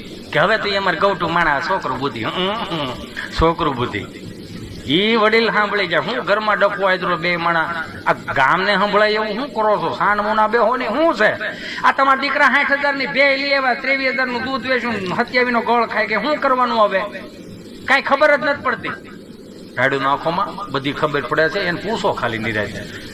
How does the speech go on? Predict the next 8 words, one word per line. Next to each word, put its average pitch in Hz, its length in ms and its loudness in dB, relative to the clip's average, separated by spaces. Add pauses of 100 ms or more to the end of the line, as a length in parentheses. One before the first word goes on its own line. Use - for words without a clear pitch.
(340)
અને 135 180 0
જો 143 180 2
મારી 120 500 4
રાય 220 220 4
આપું 220 300 0
તો 220 100 -2
તમે 220 180 -4
કરશો. 233 680 0